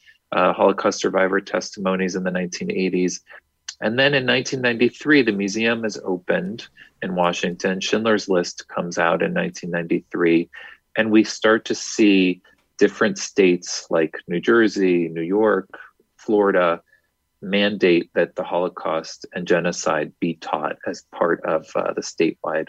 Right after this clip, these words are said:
educational curriculum. So that starts in the nineteen nineties. But, you know, it's only in recent years that we've seen many more states adopt it. Like, we here in two thousand eighteen required Holocaust and genocide education, and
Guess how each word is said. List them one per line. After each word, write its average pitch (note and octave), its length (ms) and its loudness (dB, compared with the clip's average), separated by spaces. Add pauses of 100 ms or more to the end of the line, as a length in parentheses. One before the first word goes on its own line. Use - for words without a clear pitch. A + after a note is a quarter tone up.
educational - 500 -4
curriculum. - 540 -6
So - 140 -10
that A#2 220 2
starts G#2 460 0
in G2+ 60 -6
the F2 60 -6
nineteen F2 400 -8
nineties. E2 540 -8
But, G2+ 220 2 (680)
you A#2+ 80 2
know, A#2 80 4
it's A2 100 2
only C3+ 200 2
in A2 100 0
recent C3 340 0
years F#2+ 220 2
that G2 60 0
we've F#2 140 0
seen F#2+ 220 -6
many F#2+ 220 0
more F2 240 -4
states - 600 -2
adopt F2 460 -2
it. F2 160 -2
Like, E2+ 180 -4 (640)
we F#2+ 240 4
here F#2 220 4
in F2 140 0
two - 120 -2
thousand F2 280 2
eighteen F#2+ 680 -2
required F2+ 400 -2
Holocaust E2 500 0
and F2 100 -10
genocide E2+ 400 0
education, E2 720 -2
and E2+ 120 -6